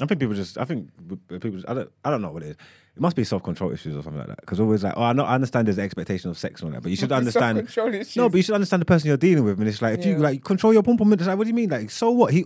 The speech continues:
Speaker 1: he wants the sex all the time. It doesn't mean he has to get it. It doesn't mean just because he flew you out, you
Speaker 3: No,
Speaker 1: owe it to him
Speaker 3: but
Speaker 1: either.
Speaker 3: Marks, but
Speaker 1: You can
Speaker 3: no,
Speaker 1: just say
Speaker 3: no,
Speaker 1: no.
Speaker 3: but Marks, but do you know what
Speaker 2: Yeah,
Speaker 3: it
Speaker 2: but
Speaker 3: is?
Speaker 1: My thing is, I think you don't
Speaker 3: Marks.
Speaker 1: want yourself in that position, 'cause if you fly out of me and you're in that room with me, you're gonna wanna chop me.
Speaker 3: No, Marks.
Speaker 1: Like,
Speaker 2: You
Speaker 3: No,
Speaker 2: ain't
Speaker 3: no,
Speaker 2: talking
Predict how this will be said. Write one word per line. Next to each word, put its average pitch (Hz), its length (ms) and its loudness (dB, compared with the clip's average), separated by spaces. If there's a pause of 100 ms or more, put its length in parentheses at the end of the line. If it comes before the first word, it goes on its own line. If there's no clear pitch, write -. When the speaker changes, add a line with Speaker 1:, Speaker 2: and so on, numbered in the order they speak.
Speaker 1:
he 156 180 0
wants 185 260 2
the 165 100 2
sex - 320 -4
all 170 200 8
the 156 60 8
time. 156 480 2 (120)
It 214 80 -10
doesn't 175 200 2
mean 165 260 0
he 127 120 -4
has 147 160 0
to 139 80 -2
get 131 160 4
it. 127 220 -2
It 110 100 -6
doesn't 160 200 2
mean 156 140 0
just 131 100 -8
because 135 160 -2
he 135 60 -2
flew 139 160 -2
you 139 160 0
out, 143 220 0 (180)
you 254 140 -2
Speaker 3:
No, 139 160 2
Speaker 1:
owe 156 40 6
it - 120 8
to 147 80 8
him - 80 6
Speaker 3:
but 151 80 4
Speaker 1:
either. 180 100 8
Speaker 3:
Marks, 294 220 4
but 277 180 0
Speaker 1:
You 175 80 6
can - 80 6
Speaker 3:
no, 311 40 6
Speaker 1:
just 302 100 4
say 220 120 4
Speaker 3:
no, 220 340 8
Speaker 1:
no. 285 80 6
Speaker 3:
but 240 120 -2
Marks, 247 300 0
but 214 160 -4
do 247 80 -6
you 269 40 -2
know 302 100 4
what 294 120 -2
Speaker 2:
Yeah, 254 80 6
Speaker 3:
it 220 60 2
Speaker 2:
but 277 80 4
Speaker 3:
is? 269 60 4
Speaker 1:
My 220 140 6
thing 220 180 2
is, 147 60 -2
I 180 120 2
think 240 180 4
you 220 60 4
don't - 20 4
Speaker 3:
Marks. 170 140 6
Speaker 1:
want 202 140 4
yourself 156 200 -2
in 135 60 -2
that 110 80 -4
position, 113 240 -2
'cause 123 100 2
if 131 80 2
you 202 120 4
fly 190 340 2
out 156 100 0
of 113 100 -6
me 104 180 0
and 113 60 2
you're 117 140 4
in 147 120 6
that 131 100 4
room 135 100 8
with 110 100 6
me, 98 80 2
you're 139 140 6
gonna 214 160 6
wanna 143 300 4
chop 120 200 -6
me. 175 100 -8
Speaker 3:
No, 208 360 2
Marks. 202 340 0
Speaker 1:
Like, 135 360 2
Speaker 2:
You - 100 -4
Speaker 3:
No, 269 60 4
Speaker 2:
ain't 285 100 2
Speaker 3:
no, 285 80 4
Speaker 2:
talking 311 80 2